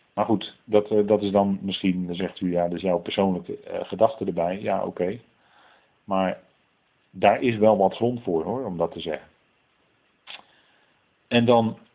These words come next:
lezen wij bijvoorbeeld in, eh, in, eh, één Petrus één, vers vijf en acht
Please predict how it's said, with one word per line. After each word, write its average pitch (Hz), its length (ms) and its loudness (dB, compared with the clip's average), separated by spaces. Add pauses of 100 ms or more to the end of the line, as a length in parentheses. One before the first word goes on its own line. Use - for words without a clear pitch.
lezen 123 380 2
wij 104 260 6
bijvoorbeeld 101 340 0
in, 98 240 2
eh, 95 340 2
in, 92 220 -4
eh, 90 100 0
één 101 320 0
Petrus 92 460 0
één, 98 420 -2
vers 90 200 -6
vijf 98 320 -2
en 87 200 -12
acht - 460 -6